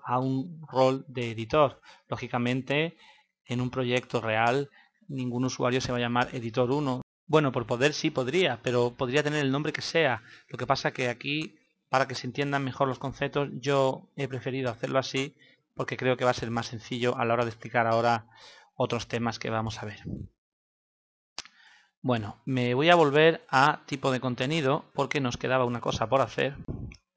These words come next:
Este tipo de contenido va a tener como novedad un nuevo campo de C C K que se llama User Reference y que vamos a ver ahora mismo. Primero pinchamos en Add a New Content Type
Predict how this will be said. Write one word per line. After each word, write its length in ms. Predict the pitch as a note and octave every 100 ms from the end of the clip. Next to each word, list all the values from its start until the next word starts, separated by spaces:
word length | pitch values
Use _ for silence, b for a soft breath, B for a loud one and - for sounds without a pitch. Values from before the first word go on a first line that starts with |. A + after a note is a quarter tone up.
| _ _ _ _ _ _ _ _ _ _ _
Este 220 | - D#3 F3+
tipo 260 | F3 D#3+
de 560 | C#3+ C#3 C3+ B2+ - -
contenido 680 | D3+ C#3+ B2+ C#3 B2+ B2+ -
va 100 | C3
a 20 |
tener 280 | C3+ C3+ C3
como 220 | B2+ B2
novedad 480 | A#2+ B2+ A#2+ C#3 B2+ -
un 160 | D#3+
nuevo 240 | D#3 C#3 A#2+
campo 400 | D3 D3 C3 -
de 160 | B2+
C 140 | A2+ -
C 160 | -
K 120 | - B2+ B2+ B2 - _ _ _ _ _
que 120 | B2+
se 140 | -
llama 580 | B2+ B2+ C3 B2+ C3 - _ _ _ -
User 560 | B2+ C#3 - C3 D#3+ B2+
Reference 600 | E3 - A#2 A2+ A2 - _ _ B B B B
y 100 | -
que 100 | E3+
vamos 260 | C#3+ C3+ -
a 40 |
ver 180 | B2+ C3+
ahora 200 | - B2+
mismo. 400 | A2+ - - -
Primero 320 | - D3 D#3+ D#3+
pinchamos 480 | C#3+ - D3+ B2
en 180 | B2+ A#2+ -
Add 240 | C#3 C3 -
a 80 | C3
New 260 | C3 C#3
Content 400 | B2 C3+ C3 C3
Type 420 | - E3+ E3+ F#3